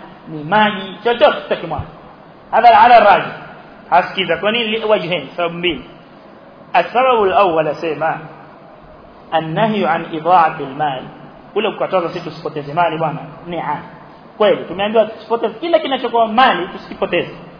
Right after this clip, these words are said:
Tusifanye idha'a fi israf, eh? Hii ni amun, lakini asema Ibn Daqiq, "Makhsusun bil ittifaq." Hii am ina khusus.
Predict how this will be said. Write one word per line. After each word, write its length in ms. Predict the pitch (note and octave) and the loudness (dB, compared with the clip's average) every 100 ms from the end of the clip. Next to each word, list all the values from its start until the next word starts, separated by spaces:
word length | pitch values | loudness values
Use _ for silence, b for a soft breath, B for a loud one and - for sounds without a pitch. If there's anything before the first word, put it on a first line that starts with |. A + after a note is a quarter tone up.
| - | -20
Tusifanye 380 | - - A3+ A3+ | -14 -6 -4 0
idha'a 340 | G3 G3+ D#3 | 4 4 4
fi 100 | - | -2
israf, 400 | D#3 E3+ E3 C#3 | -6 0 2 2
eh? 140 | F3 A3 - - - - - - - | -2 -2 -6 -18 -20 -20 -20 -18 -8
Hii 180 | A#3+ A3 | -4 -2
ni 160 | G3 | -2
amun, 600 | D#3+ F#3 A#3+ A#3+ G#3 D#3+ D3+ - - - E3+ | 2 6 6 6 2 -6 -10 -16 -18 -12 -2
lakini 420 | E3+ E3+ B3 G#3 | -2 -2 -4 -4
asema 280 | G3 G#3+ G3+ | -2 -2 -2
Ibn 180 | F3+ | -4
Daqiq, 240 | F3 G3+ G#3 - - - | -4 -4 -8 -12 -20 -16
"Makhsusun 1040 | E3+ F#3+ F3 - - C#4+ E4+ - E4+ C#4+ A#3 | 0 2 2 -4 -6 -2 -2 -2 -6 -8 -8
bil 160 | A3+ - | -10 -12
ittifaq." 460 | - - F#3 E3 - - - - - | -16 -14 -8 -8 -8 -14 -20 -18 -10
Hii 140 | B3 | -6
am 260 | G3+ C#4 A#3 | -4 -4 -2
ina 140 | A#3+ | -2
khusus. 560 | B3+ C#4 C#4+ F#3+ - | -4 -4 -4 -4 -12